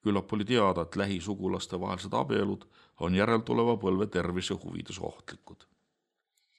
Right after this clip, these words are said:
Ent jumalate ja vaarode puhul olid terviseküsimused siiski teisejärgulised.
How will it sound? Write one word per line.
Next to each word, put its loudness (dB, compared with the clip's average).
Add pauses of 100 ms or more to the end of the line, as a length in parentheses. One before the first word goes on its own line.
(540)
Ent -6
jumalate 0 (540)
ja -6
vaarode 0
puhul -12 (100)
olid -8
terviseküsimused -2
siiski -2
teisejärgulised. -6